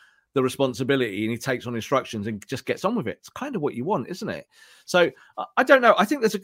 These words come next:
there's a real whole juggling act here. You know, we will talk about Marcus Rashford and we'll talk about, you know,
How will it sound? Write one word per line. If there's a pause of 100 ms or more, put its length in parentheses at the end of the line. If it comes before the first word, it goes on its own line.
there's
a
real
whole
juggling
act
here.
You
know,
we
will
talk
about
Marcus
Rashford
and
we'll
talk
about,
you
know,